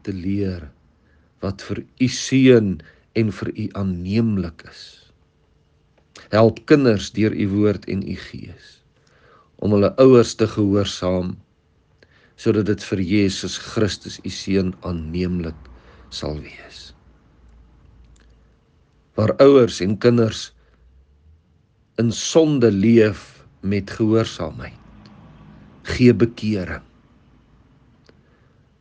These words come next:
Waar ouers en kinders met gehoorsaamheid leef soos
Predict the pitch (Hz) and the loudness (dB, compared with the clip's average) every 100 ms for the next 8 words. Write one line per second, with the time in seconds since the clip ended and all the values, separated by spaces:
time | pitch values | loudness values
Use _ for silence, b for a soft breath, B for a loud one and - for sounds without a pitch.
0 | - 87 92 113 117 113 113 107 98 123 | -10 -6 0 4 6 6 2 -4 2 4
1 | 113 107 - 104 101 113 107 110 - 107 | 4 2 0 -4 -2 -2 2 2 0 -4
2 | 104 101 95 98 101 107 101 98 90 | -2 -2 -4 -2 0 2 0 -2 -10